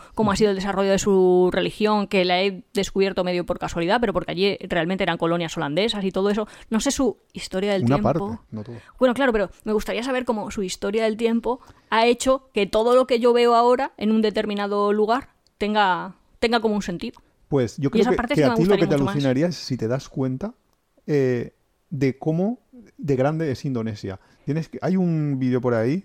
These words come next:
Speaker 2: que circula, un reel o no sé, que te pone Indonesia al mapa encima de determinados países.
Speaker 1: Ya.
Speaker 2: Y es darte cuenta de lo enorme que es ese país y sobre todo diverso porque son todo dividido entre islitas.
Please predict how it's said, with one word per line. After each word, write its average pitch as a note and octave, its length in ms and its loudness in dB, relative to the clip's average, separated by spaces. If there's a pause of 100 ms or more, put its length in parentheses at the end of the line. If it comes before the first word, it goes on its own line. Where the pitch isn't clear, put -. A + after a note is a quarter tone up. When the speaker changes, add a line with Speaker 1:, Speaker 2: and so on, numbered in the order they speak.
Speaker 2:
que A2+ 500 -4
circula, B2+ 320 -2
un G#2+ 200 -2
reel A#2 280 -2
o A2 60 -2
no G#2+ 80 -6
sé, - 180 -10 (320)
que D3 100 -4
te C3+ 120 0 (300)
pone C#3+ 340 -2 (480)
Indonesia C#3+ 480 -2
al C#3 80 2
mapa C3+ 420 -2
encima C#3+ 360 -4
de C3+ 80 0
determinados B2 500 -4
países. - 520 -8 (180)
Speaker 1:
Ya. F#3+ 280 0
Speaker 2:
Y D3+ 100 -2
es D3 200 -6 (120)
darte E3 280 -2
cuenta C#3+ 320 -2
de D3 120 -4
lo B2+ 240 -4
enorme C3+ 960 0
que G#2+ 100 -2
es G#2 120 -6
ese G#2 460 -4
país A2 400 -4 (200)
y - 80 -6
sobre A2+ 200 -2
todo A2 120 -2
diverso A#2+ 300 -4
porque A#2 180 -6
son A2+ 200 -6
todo A2+ 220 -2
dividido G#2+ 300 -2
entre G#2 220 -6
islitas. G2+ 360 -6